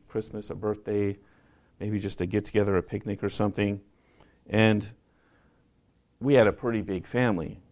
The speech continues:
and it, at any get-together, it was pretty common. The adults, right, sit at the big table, and where are the kids? At the kids' table. What do kids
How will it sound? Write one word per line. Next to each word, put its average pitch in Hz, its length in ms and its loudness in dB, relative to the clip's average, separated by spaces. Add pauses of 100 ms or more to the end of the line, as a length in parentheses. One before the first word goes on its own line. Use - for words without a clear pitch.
(160)
and 98 220 -2
it, - 120 -8 (220)
at 104 120 -10
any 113 280 0
get-together, 95 680 -2
it 98 160 -6
was 92 160 -6
pretty 160 320 -2
common. 107 680 0 (760)
The 98 100 0
adults, - 760 2
right, 113 380 4 (300)
sit 110 260 2
at 101 120 4
the 98 60 -4
big 117 240 2
table, 143 480 2 (440)
and 98 100 -6
where 104 200 6
are 113 60 6
the 98 80 0
kids? - 560 -6 (1400)
At 98 100 -8
the - 60 -12
kids' - 340 -2
table. - 460 -10 (4000)
What 107 100 4
do 101 80 2
kids 131 360 6